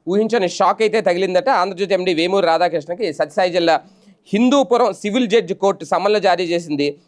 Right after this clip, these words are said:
తన పరువుకు భంగం కలిగించేలా అసత్యాలతో కూడిన వార్తను ప్రచురించిన ఆంధ్రజ్యోతి ఎండీ రాధాకృష్ణపై చర్యలు తీసుకోవాలి అని గతంలో హిందూపురం టూ టౌన్ సీఐగా పనిచేసిన సీఐ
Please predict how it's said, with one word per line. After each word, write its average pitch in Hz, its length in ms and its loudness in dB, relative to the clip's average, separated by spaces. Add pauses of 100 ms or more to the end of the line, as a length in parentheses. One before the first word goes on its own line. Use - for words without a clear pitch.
(320)
తన 196 120 2
పరువుకు 202 420 0
భంగం 202 400 0
కలిగించేలా 196 680 0 (300)
అసత్యాలతో 220 600 0
కూడిన 196 280 0
వార్తను 180 400 0
ప్రచురించిన 170 520 -2
ఆంధ్రజ్యోతి 175 720 -2
ఎండీ 165 260 -2
రాధాకృష్ణపై 160 600 0
చర్యలు 170 300 -2
తీసుకోవాలి 160 640 0
అని 160 180 0
గతంలో 160 320 0 (380)
హిందూపురం 220 460 2 (140)
టూ 208 80 2
టౌన్ 226 320 2
సీఐగా 196 400 2
పనిచేసిన 175 480 -2
సీఐ 196 360 0